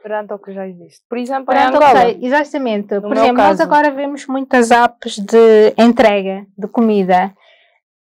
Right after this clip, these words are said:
Speaker 2: Eh, o que é que distingue cada uma delas? O que é que cada uma delas está a fazer diferente em termos de proposta de valor? Todas elas têm o mesmo objetivo, não é? Entregar-nos, eh,
Speaker 1: O produto.
Speaker 2: refeições.
Speaker 1: Uhum.
Speaker 2: Eh,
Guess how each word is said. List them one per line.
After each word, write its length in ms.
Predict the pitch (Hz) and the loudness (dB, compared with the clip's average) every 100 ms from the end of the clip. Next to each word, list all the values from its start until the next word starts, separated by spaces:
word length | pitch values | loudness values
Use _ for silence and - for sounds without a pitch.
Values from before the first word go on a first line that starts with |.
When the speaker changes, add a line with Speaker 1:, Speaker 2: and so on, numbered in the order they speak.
| - | -6
Speaker 2:
Eh, 420 | 214 220 214 214 208 196 _ | -4 -4 -10 -14 -16 -20 _
o 80 | 233 | -8
que 100 | 285 | -6
é 40 | |
que 140 | 285 _ | -8 _
distingue 480 | - - 269 247 247 | -20 -10 -6 -6 -4
cada 260 | 254 233 | -6 -6
uma 160 | 233 226 | -8 -8
delas? 500 | 202 190 180 180 - | -6 -6 -6 -10 -12
O 40 | |
que 80 | 277 | -12
é 40 | |
que 60 | 262 | -10
cada 200 | 277 254 | -6 -4
uma 180 | 247 240 | -4 -4
delas 320 | 233 233 233 | -4 -6 -8
está 140 | - 214 | -12 -12
a 40 | |
fazer 300 | - 214 220 | -10 -10 -10
diferente 500 | 208 - 208 214 202 | -12 -10 -10 -10 -10
em 100 | 208 | -10
termos 260 | 214 214 208 | -8 -10 -10
de 100 | 214 | -10
proposta 540 | 220 202 220 208 - 196 | -10 -4 -4 -4 -10 -14
de 80 | |
valor? 480 | 196 202 190 175 170 | -6 -4 -2 -4 -4
Todas 300 | - 262 277 | -2 -2 -4
elas 280 | 277 285 294 | -8 -8 -10
têm 160 | 285 269 | -14 -10
o 60 | |
mesmo 240 | 254 269 254 | -10 -8 -8
objetivo, 640 | 240 226 226 190 180 175 | -8 -8 -10 -14 -14 -12
não 120 | 190 | -8
é? 80 | 220 | -8
Entregar-nos, 1000 | 254 247 233 233 240 247 247 254 - _ _ _ _ _ _ | -8 -6 -6 -6 -8 -12 -16 -20 -20 _ _ _ _ _ _
eh, 240 | 214 214 214 | -4 -4 -6
Speaker 1:
O 40 | |
produto. 240 | 247 240 | -8 -6
Speaker 2:
refeições. 440 | 208 202 175 180 _ _ | -6 -8 -16 -20 _ _
Speaker 1:
Uhum. 240 | 208 277 _ _ _ - | -20 -20 _ _ _ -6
Speaker 2:
Eh, 420 | 214 208 208 | -4 -6 -14